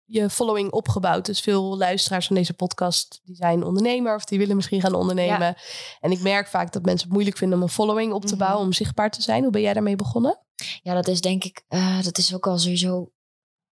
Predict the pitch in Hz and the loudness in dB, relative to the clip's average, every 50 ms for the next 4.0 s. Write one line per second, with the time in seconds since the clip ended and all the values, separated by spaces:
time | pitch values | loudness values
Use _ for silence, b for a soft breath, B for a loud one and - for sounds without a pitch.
0 | _ _ _ _ - 170 160 160 175 175 - - - - - 165 170 196 254 277 | _ _ _ _ -20 -20 -20 -18 -16 -14 -12 -12 -12 -10 -8 -4 -2 0 0 0
1 | 277 - - 190 175 - 180 180 180 175 180 190 196 - - - - - - _ | -2 -4 -6 -8 -14 -8 -2 0 0 0 0 -2 -4 -6 -8 -8 -10 -12 -18 _
2 | _ _ _ - 196 233 269 285 - - - 311 320 320 - - - 330 330 339 | _ _ _ -16 -14 -14 -14 -16 -18 -20 -20 -18 -14 -8 -4 2 2 4 2 2
3 | 339 330 - - 330 320 320 302 - 311 302 311 311 294 294 - - 330 370 | -2 -6 -6 -4 -2 -2 0 2 2 2 2 2 0 -2 -2 -2 -2 -2 -2